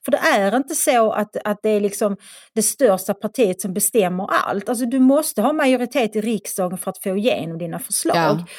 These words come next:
Speaker 1: Och det är faktiskt så att, att Moderaterna, K D och då även L är ju tillsammans större än Sverigedemokraterna.
Speaker 2: Mm.
Speaker 1: M och K D är större än S D är självt.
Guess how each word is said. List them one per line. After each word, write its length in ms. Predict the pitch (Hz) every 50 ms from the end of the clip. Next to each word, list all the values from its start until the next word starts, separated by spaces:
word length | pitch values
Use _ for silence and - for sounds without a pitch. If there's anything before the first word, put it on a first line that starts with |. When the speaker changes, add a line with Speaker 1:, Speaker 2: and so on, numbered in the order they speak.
| - - _
Speaker 1:
Och 60 | 254
det 200 | 320 330 277 185
är 40 | 190
faktiskt 400 | 185 - 330 330 - 294 262 -
så 240 | - 269 240 226 -
att, 200 | - 220 220 - _ _ - - - -
att 160 | _ - 220 -
Moderaterna, 680 | 240 262 262 269 262 285 254 196 190 - 202 185 185
K 380 | 190 - - 226 226 262 302 294
D 140 | 233 220 214
och 140 | 220 214 226
då 100 | 247 226
även 220 | 208 214 214 214 214
L 240 | - 220 180 180 - -
är 60 | 196
ju 80 | 180
tillsammans 640 | 175 - - 175 - - 320 277 - - 180 185 -
större 480 | - - - 320 - - - - 175 165
än 180 | 156 - 262
Sverigedemokraterna. 1040 | 285 - - 392 - - - - - - - - - - - - - - - - 165 143
Speaker 2:
Mm. 160 | 139 143 - - _ _ -
Speaker 1:
M 200 | 320 269 202 202
och 120 | 208 202 -
K 220 | 277 277 330 359
D 120 | 285 240 -
är 200 | - 240 160 170
större 460 | 196 - - - 311 240 185 170 180
än 100 | 185 190 -
S 300 | 190 196 208 208 - - -
D 60 | 165
är 200 | - - - - -
självt. 440 | - - - - - 202 208 -